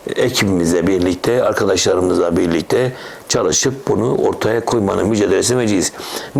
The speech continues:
O niyete de ve o mihvalde biz, e, mücadelemizi vereceğiz. Cenab-ı Hak bize nasip eder etmez onu ben bilemem. Ama ben Ee, bu, e, görevimi, e, sürdürdüğüm süre içerisinde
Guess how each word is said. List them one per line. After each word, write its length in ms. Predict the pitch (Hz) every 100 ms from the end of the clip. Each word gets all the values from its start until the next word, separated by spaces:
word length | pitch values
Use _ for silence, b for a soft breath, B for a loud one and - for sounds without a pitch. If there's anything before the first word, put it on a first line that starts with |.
| 160
O 180 | 190
niyete 280 | 185 170 165
de 200 | 165 165 160 B B B
ve 120 | 135
o 140 | 143 147
mihvalde 640 | 139 139 135 131 127 135
biz, 160 | 127 123 180 -
e, 20 | 98 92 90
mücadelemizi 680 | 92 104 104 110 113 120
vereceğiz. 460 | 120 92 95 80 - -
Cenab-ı 320 | 110 143 147
Hak 120 | 139 -
bize 200 | 127 127
nasip 300 | 120 127 113
eder 160 | 113
etmez 320 | 110 107 110
onu 200 | 110 110
ben 180 | 107 107
bilemem. 360 | 110 104 53 - - B B B B
Ama 260 | - 123 113
ben 180 | 120 113 B B B -
Ee, 800 | 117 110 104 107 95 87 92 101
bu, 80 | 107 95 - - -
e, 80 | 98 95 87 82 80 71 - -
görevimi, 640 | 101 104 107 117 131 131 - - B B B B
e, 240 | 95 87 87
sürdürdüğüm 600 | - 113 101 104 123 127
süre 200 | 113 123
içerisinde 720 | 107 107 95 98 101 113 120